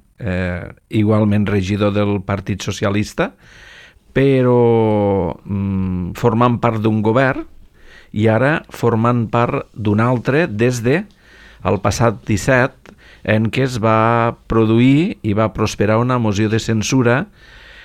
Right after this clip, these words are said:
eh, d'Esquerra Republicana de Catalunya, el Partit Socialista de Catalunya i Entesa per la Cala,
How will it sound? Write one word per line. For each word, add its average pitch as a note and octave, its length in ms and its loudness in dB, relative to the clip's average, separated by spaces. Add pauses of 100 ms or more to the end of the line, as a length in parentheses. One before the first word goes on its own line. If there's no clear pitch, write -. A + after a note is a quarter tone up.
(240)
eh, G2+ 320 0
d'Esquerra G#2 1040 2
Republicana A2 480 0
de G#2 60 0
Catalunya, A2+ 480 0
el D#3 100 -2
Partit G#2+ 320 -2
Socialista G#2 560 -2
de G2 100 -2
Catalunya G2+ 460 -2
i G2 80 0
Entesa G2+ 320 -2
per G2 140 -4
la G#2+ 180 -2
Cala, B2 320 2